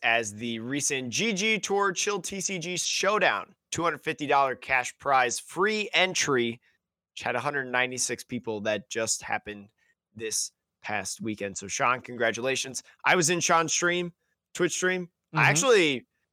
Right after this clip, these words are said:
Speaker 1: I feel like I learned a lot, to be honest. It seems actually, like, really simple. Like, it's got a lot of mechanics, but they're not hard to understand.
Speaker 2: Yeah, I, there's always, any new game is gonna have some level of learning curve.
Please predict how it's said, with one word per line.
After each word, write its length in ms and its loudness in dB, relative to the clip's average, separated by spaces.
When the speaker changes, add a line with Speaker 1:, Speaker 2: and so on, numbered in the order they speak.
Speaker 1:
I 120 2
feel 220 2
like 180 4
I 120 6
learned 320 2
a 60 2
lot, 460 2
to 100 -6
be 160 0
honest. 340 0
It 160 -4
seems 460 4
actually, 380 2
like, 180 2
really 420 2
simple. 760 0
Like, 180 4
it's 140 2
got 160 4
a 40 2
lot 260 4
of 100 -2
mechanics, 600 0
but 160 -2
they're 140 4
not 320 4
hard 300 0
to 100 2
understand. 680 -4
Speaker 2:
Yeah, 480 4
I, 220 6
there's 220 4
always, 400 4
any 260 4
new 160 0
game 300 2
is 120 -4
gonna 140 2
have 180 2
some 360 0
level 720 2
of 120 -6
learning 320 0
curve. 360 2